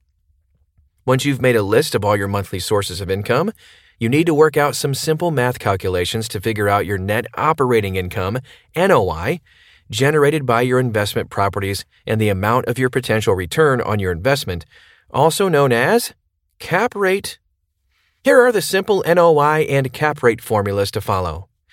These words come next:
Net operating income equals gross rental income minus operating expenses. Capitalization rate,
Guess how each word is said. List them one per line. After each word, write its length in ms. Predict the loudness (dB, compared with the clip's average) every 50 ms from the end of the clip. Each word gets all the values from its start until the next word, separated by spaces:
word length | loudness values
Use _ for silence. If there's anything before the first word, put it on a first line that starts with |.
| _ -20 -20 _ _ _ _
Net 280 | -4 0 2 2 2 0 0
operating 480 | 0 0 0 2 2 2 2 2 2
income 400 | 0 0 -2 -2 0 0 0 0
equals 500 | -2 -4 -6 -4 -4 -2 -2 -2 -4 -6 -12 _ _ _ _ _ _ -14
gross 460 | -8 -2 2 4 4 4 4 2 -2 -2
rental 400 | 0 0 0 0 0 0 0 0
income 460 | -2 -4 -4 -6 -6 -6 -6 -8 -12 -14 _ _ _ _ -6
minus 520 | -4 -2 0 0 0 -2 -2 -4 -6 -10 _ _ _ _
operating 540 | 0 2 2 2 0 0 0 2 0 0 -2
expenses. 640 | -4 -6 -6 -4 -2 -2 -2 -2 -4 -10 -12 -14 -18 _ _ _ _ _ _ _ _ _ _ -20 -20 -20 -20 _ _ _
Capitalization 880 | -8 -4 -2 -2 -2 -2 -4 -4 -2 -2 0 0 0 0 0 -2 -4 -4
rate, 440 | -2 -2 -2 -2 -2 -4 -12 -14